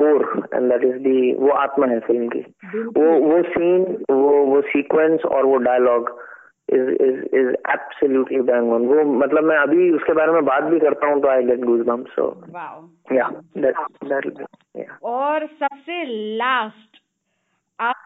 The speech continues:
Speaker 2: एक
Speaker 1: हम्म।
Speaker 2: डायलॉग आपको बोलना पड़ेगा। अब ये तो मैं, मतलब, आपका फेवरेट जो भी डायलॉग है आपका, वो बता दीजिए। मैं स्पेसिफिक कोई एक डायलॉग नहीं बोलूंगी, लेकिन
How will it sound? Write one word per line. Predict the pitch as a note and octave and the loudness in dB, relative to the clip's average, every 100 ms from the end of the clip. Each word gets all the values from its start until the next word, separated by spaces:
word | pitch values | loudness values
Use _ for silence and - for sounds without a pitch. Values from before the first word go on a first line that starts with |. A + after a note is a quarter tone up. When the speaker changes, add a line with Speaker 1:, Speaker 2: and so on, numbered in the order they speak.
| _ _ | _ _
Speaker 2:
एक | - | -4
Speaker 1:
हम्म। | B3+ A#3+ | -2 -2
Speaker 2:
डायलॉग | B3 C4+ C4 B3+ - - | -4 -4 -4 -2 -6 -6
आपको | A#3 C4+ | -8 -8
बोलना | A3+ G#3+ A3+ | -8 -10 -10
पड़ेगा। | A3 G3 F#3+ G#3 | -10 -12 -10 -8
अब | G#3+ | -8
ये | A3+ A3+ B3+ | -8 -10 -10
तो | C4+ D4+ | -8 -8
मैं, | C#4+ C4+ B3+ B3 B3 A#3 | -6 -6 -6 -6 -10 -10
मतलब, | A#3+ C4+ D#4+ | -8 -6 -2
आपका | C#4+ D4 F4+ | -2 -2 -4
फेवरेट | F#4+ D4+ D4 E4 F4+ | -4 -6 -4 -4 -6
जो | C4+ D4+ | -6 -6
भी | D4+ | -6
डायलॉग | C#4+ B3+ C4 C4+ | -6 -6 -6 -6
है | C#4 | -6
आपका, | A#3 A3 D4+ | -8 -8 -10
वो | C#4+ A#3+ - - | -8 -10 -12 -14
बता | A3 A3 | -8 -6
दीजिए। | G#3+ G3+ C#4+ | -8 -10 -12
मैं | C#4 B3+ | -10 -12
स्पेसिफिक | - - _ A#3+ B3 D4 F4+ | -14 -18 _ -12 -10 -10 -8
कोई | D4 C4+ | -4 -6
एक | A#3+ | -6
डायलॉग | A3+ A3 A#3 | -8 -8 -10
नहीं | A#3 | -12
बोलूंगी, | G#3 G3+ B3+ | -14 -14 -12
लेकिन | E4+ C4+ D4 | -10 -10 -10